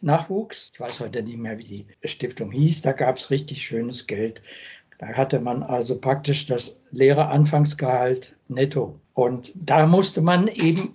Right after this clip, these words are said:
und deswegen war das, kam ich da auch dann rein, da musste man nämlich aus verschiedenen Fakultäten, Fachbereichen, sagt man heute,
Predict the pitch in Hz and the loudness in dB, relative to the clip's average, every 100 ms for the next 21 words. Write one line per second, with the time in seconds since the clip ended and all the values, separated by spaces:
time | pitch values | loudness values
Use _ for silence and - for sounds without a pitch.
0 | - 180 151 147 - - - 202 - - | -6 -2 -2 -4 -12 -20 -20 -18 -18 -20
1 | _ 165 151 170 156 139 143 147 147 - | _ -2 -2 -2 -2 0 2 0 -2 -8
2 | - 147 156 - 151 - 143 - 131 - | -2 0 2 0 -2 0 -2 -2 -6 -6
3 | 123 123 127 180 - - - - - 160 | -6 -2 0 0 -2 -10 -20 -8 0 2
4 | 208 233 - 180 165 165 165 156 - 147 | 2 -2 -4 -2 0 0 0 -2 0 0
5 | 147 147 139 - 202 233 240 202 185 - | 0 -2 -4 -4 -2 -2 0 -2 -2 -2
6 | 151 151 139 - 170 190 165 156 151 - | -6 -4 -8 -4 -6 -6 -6 -4 -4 -4
7 | 170 165 156 151 170 170 - 165 156 151 | -2 -2 -2 -2 0 -2 -2 0 4 4
8 | 151 165 | 2 -2